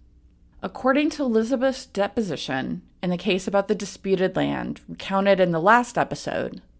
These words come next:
Elizabeth and the children moved in with her father,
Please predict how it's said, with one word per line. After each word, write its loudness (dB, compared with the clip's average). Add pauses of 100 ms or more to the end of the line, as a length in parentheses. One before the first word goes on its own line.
(800)
Elizabeth 2
and 0
the 2
children 2
moved 4
in 2
with -2
her -6
father, 2